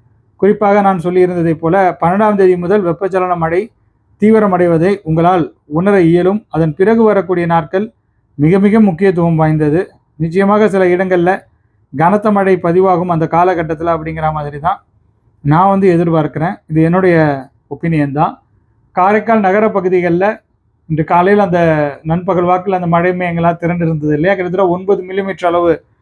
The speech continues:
மழை பதிவாகி இருப்பதாக நமக்கு தகவல்கள் கிடைக்கப்பெற்றிருக்கிறது. நீங்க யாராவது காரைக்கால்ல இருந்தீங்கன்னாக்கா உங்களது பகுதியின் நிலவரத்தை பகிருங்க. நாகப்பட்டினத்துல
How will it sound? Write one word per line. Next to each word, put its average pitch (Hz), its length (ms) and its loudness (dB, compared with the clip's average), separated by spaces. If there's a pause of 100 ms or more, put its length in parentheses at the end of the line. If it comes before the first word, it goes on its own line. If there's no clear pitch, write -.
(260)
மழை 170 300 2
பதிவாகி 175 400 2
இருப்பதாக 160 460 -2
நமக்கு 156 360 -4
தகவல்கள் 156 600 -2 (540)
கிடைக்கப்பெற்றிருக்கிறது. 160 1040 0
நீங்க 196 240 0
யாராவது 196 300 2
காரைக்கால்ல 175 420 0
இருந்தீங்கன்னாக்கா 160 640 -4 (100)
உங்களது 156 320 -2
பகுதியின் 165 360 0
நிலவரத்தை 156 460 -2
பகிருங்க. 151 400 -4
நாகப்பட்டினத்துல 190 880 0